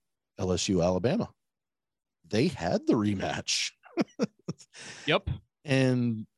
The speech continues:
Speaker 1: and if I remember correctly, L S U won the first time they played, and then, uh, Alabama, I think, blew their doors off or something, but it, it, it wasn't as good. So,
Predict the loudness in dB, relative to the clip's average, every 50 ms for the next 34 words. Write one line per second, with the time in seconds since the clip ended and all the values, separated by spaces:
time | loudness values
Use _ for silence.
0 | _ _ _ _ _ -4 -2 0 0 0 0 -2 -2 -4 -6 -6 -6 -6 -2 0
1 | 2 2 2 2 2 2 2 2 0 0 0 0 0 0 0 0 0 0 2 0
2 | 0 0 0 0 0 0 0 -2 -2 -4 -4 -4 -4 -4 -4 -4 -4 -2 -4 -6
3 | -6 -4 -4 -4 -4 -4 -4 -4 -2 -2 -2 -4 -4 -2 -2 0 0 0 0 -2
4 | -8 -12 -14 _ _ _ _ _ _ _ _ _ _ _ _ -2 -2 0 0 0
5 | 0 0 2 0 0 0 -2 -2 -4 -4 -6 -10 _ _ _ _ _ _ _ _
6 | _ _ _ _ _ _ _ _ _ _ _ _ _ _ _ _ _ _ _ _
7 | 0 2 2 2 0 -2 -4 -6 -8 -12 _ _ _ _ _ _ _ _ _ _
8 | _ _ _ _ 2 2 2 4 2 0 0 0 0 -2 -4 -6 -6 -6 -4 -4
9 | -4 -6 -6 -8 -12 -18 _ _ _ _ -2 2 4 4 4 4 2 0 0 0
10 | 0 0 0 -2 -4 -4 -4 -6 -8 -8 -6 -6 -8 -6 -8 -10 -6 -4 -4 -4
11 | -2 -2 -4 -4 -4 -4 -4 -6 -6 -8 -14 -20 -10 -4 -4 -4 0 2 2 2
12 | 4 2 0 -2 -2 -2 -2 -2 -2 -2 -2 0 0 0